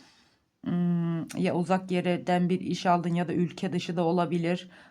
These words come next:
Ama arkanda yalnız gitmeyeceksin. Arkanda seninle gelmek isteyen biri var. Sen erkeksin,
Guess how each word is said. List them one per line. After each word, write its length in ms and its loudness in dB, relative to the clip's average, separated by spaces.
Ama 220 2
arkanda 480 4
yalnız 400 4
gitmeyeceksin. 840 -2
Arkanda 460 2
seninle 440 2
gelmek 400 0
isteyen 640 0
biri 220 2
var. 320 0
Sen 320 0
erkeksin, 840 -2